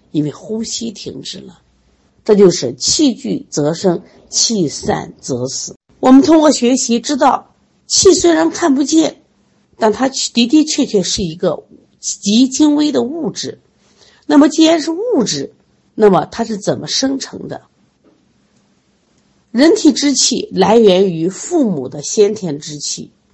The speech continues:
饮食物的水谷精气和自然界的清气，通过肾、脾胃和肺等脏腑生理功能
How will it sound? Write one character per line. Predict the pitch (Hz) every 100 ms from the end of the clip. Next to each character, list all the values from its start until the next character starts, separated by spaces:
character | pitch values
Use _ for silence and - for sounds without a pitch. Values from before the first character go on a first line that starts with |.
| _ _ _ _ _ _ -
饮 | 202 226 202
食 | - 233
物 | 285 302
的 | 190 139
水 | - - 190 180 269
谷 | - 175 139
精 | - 139 143
气 | - - _ _
和 | - 165
自 | 165 -
然 | 208 143 139
界 | 147
的 | 127
清 | 120 - 147 143
气， | - 127 - _ _ _ _ _ -
通 | 269 262
过 | 220 - _
肾、 | - - 330 202 - _ _ -
脾 | - 175 170
胃 | 233 196
和 | - 147 143
肺 | - - 277 - _ _
等 | - 147 143
脏 | 254 190
腑 | - 139
生 | - 190
理 | 175
功 | 135 170 170
能 | 127 135